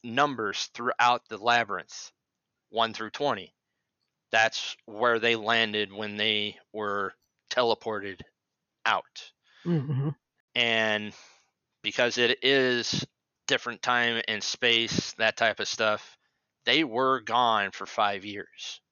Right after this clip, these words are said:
Speaker 2: Mm.
Speaker 1: And there were consequences for leaving that plane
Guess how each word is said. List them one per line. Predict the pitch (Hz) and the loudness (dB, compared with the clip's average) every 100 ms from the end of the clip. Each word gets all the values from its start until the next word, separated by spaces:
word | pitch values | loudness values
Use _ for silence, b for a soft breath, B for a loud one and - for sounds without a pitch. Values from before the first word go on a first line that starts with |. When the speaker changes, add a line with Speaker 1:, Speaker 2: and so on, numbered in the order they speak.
| _ _ _ _ _ - | _ _ _ _ _ -2
Speaker 2:
Mm. | 110 | 2
Speaker 1:
And | 110 107 104 101 95 95 95 - _ _ _ _ | 4 4 4 2 -2 -8 -14 -16 _ _ _ _
there | 135 131 | 2 2
were | 120 123 120 | 2 4 4
consequences | 117 - 113 - 107 - 107 - 98 | 2 0 0 0 -6 -4 -6 -6 -10
for | - 107 | -10 -8
leaving | 104 110 104 104 95 90 _ _ _ _ - | -2 -2 -2 -6 -10 -16 _ _ _ _ 0
that | 110 - | 0 0
plane | - 113 123 113 101 95 92 | -6 0 2 2 0 -8 -18